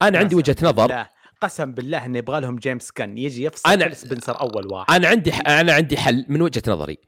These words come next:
Speaker 1: وش بلاي ستيشن الح-، خلينا نقول الح-، مي بالحصريات، خلينا نقول، آه، الشركات الطرف الثاني، مثلًا زي ستري، شلون أخذتها حصرية؟ دعمت الاستديو.
Speaker 2: إيه.
Speaker 1: في است-، بلاي ستيشن عندها نظام ما تستحوذ، لو تلاحظ،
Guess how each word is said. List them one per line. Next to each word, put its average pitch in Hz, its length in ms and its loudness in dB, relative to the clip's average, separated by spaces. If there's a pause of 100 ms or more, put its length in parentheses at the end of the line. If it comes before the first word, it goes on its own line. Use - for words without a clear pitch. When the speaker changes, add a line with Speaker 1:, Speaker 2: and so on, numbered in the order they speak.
(240)
Speaker 1:
وش - 160 -4
بلاي 127 200 0
ستيشن 147 440 2 (380)
الح-، - 200 -8
خلينا 151 200 2
نقول 131 300 0
الح-، 113 200 -4
مي 127 140 0
بالحصريات، 113 480 -4
خلينا 127 200 -2
نقول، 127 220 0
آه، 107 140 -4
الشركات 120 480 -2
الطرف 110 240 -2
الثاني، 90 240 -4
مثلًا 123 220 -2
زي 139 160 2
ستري، 92 360 -2 (280)
شلون 170 180 2
أخذتها 147 300 0
حصرية؟ 98 480 -2 (340)
دعمت 120 520 2
الاستديو. 95 480 -4 (380)
Speaker 2:
إيه. 107 240 -12 (240)
Speaker 1:
في 185 240 2 (160)
است-، - 200 -4
بلاي 110 320 -2
ستيشن 147 260 0
عندها 139 240 -2
نظام 135 280 0
ما 160 100 2
تستحوذ، - 440 -4 (120)
لو 101 140 0
تلاحظ، 95 440 -2